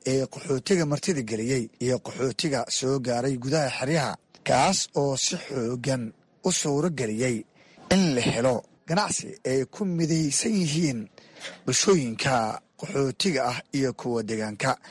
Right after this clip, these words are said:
Dhinaca kale, ganacsiga qaxootiga ayaa qayb ka noqday kobaca canshuur bixinta koontiga Gaarisa, kaas oo kab dhaqaale u ah horumarinta deegaanka, sida uu sharxayo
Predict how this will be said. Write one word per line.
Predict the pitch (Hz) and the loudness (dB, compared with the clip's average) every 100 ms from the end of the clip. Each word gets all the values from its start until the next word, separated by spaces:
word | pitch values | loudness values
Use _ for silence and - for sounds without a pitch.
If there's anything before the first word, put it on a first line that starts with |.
| - - | -20 -2
Dhinaca | 151 233 190 | 2 2 0
kale, | 190 202 180 | 0 0 2
ganacsiga | 180 208 - 165 147 | 0 -2 -2 -2 -2
qaxootiga | 143 143 147 196 131 117 - | -4 -4 -2 0 0 -2 -4
ayaa | 107 110 113 | -2 -2 -2
qayb | - 139 - | -2 -4 -2
ka | 156 | -4
noqday | 139 123 151 | -2 0 -2
kobaca | - 180 147 127 | 0 0 2 2
canshuur | 120 127 131 127 | 0 -2 -2 -2
bixinta | 123 120 180 156 | -2 -2 0 0
koontiga | 143 151 190 - 135 | 0 0 0 0 0
Gaarisa, | 110 117 110 113 139 117 - - - | 2 0 0 0 2 2 -2 -18 -10
kaas | - 143 208 - | 0 2 2 2
oo | 160 | 0
kab | - 220 240 | 0 -4 -2
dhaqaale | 143 123 117 117 120 | -2 -2 -2 -2 -2
u | 123 180 156 | -2 0 2
ah | 123 - _ | 0 -6 _
horumarinta | - 131 143 208 202 160 | -2 0 2 0 0 -2
deegaanka, | 139 160 151 113 107 143 113 - _ - | 0 2 2 0 -2 -2 -2 -4 _ -4
sida | - - 147 | 0 2 2
uu | 143 139 | 2 0
sharxayo | 123 - 170 117 123 | 0 2 2 2 0